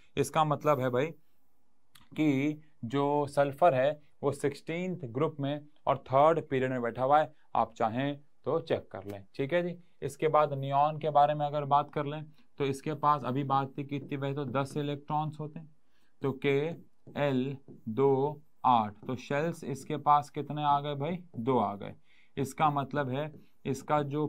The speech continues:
पीरियड हो गया वो हो गया सेकंड, इसका जो पीरियड हो गया वो हो गया सेकंड। ओके, अब अगर बात करें ग्रुप की तो इसके आउटर मोस्ट में दस इलेक्ट्रॉन्स हैं, ओ सॉरी, आउटर मोस्ट में आठ इलेक्ट्रॉन्स हैं।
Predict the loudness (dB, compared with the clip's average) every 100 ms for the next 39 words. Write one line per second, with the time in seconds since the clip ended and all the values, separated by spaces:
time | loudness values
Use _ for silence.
0 | -4 -2 0 0 0 0 -2 -2 0 2
1 | 0 -4 -20 -8 -2 0 0 0 2 2
2 | 2 -10 -6 -4 -4 -8 -12 -14 -14 -10
3 | -4 -4 -2 -4 -4 -2 -2 -2 -2 0
4 | 0 -2 -6 -20 -6 0 0 2 0 -2
5 | -4 -8 -8 -16 -18 -20 -20 -8 -4 -2
6 | 0 -2 -4 -20 -20 2 6 6 6 4
7 | 4 4 2 -4 -2 -2 -2 -2 -4 -4
8 | -8 -20 -6 -4 -4 2 2 2 0 -2
9 | -2 -2 -4 -6 -6 -4 -4 -2 -2 -2
10 | -4 -4 -4 -6 -12 -14 -20 -20 -20 -20
11 | -20 -20 -20 -20 -20 -20 -20 -20 -20 -20
12 | -12 -4 4 6 6 -2 -12 2 4 4
13 | 0 -2 -2 -2 0 2 2 2 -2 -2
14 | -2 -2 -4 -10